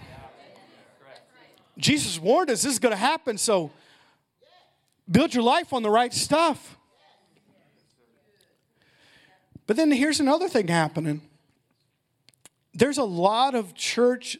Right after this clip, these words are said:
leaders in m-, well-known mega churches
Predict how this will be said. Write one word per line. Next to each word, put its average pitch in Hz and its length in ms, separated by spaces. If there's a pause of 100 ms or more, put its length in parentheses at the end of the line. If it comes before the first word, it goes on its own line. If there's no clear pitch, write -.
leaders 196 800 (840)
in 147 360 (240)
m-, 170 480
well-known 202 800
mega 175 400
churches 151 720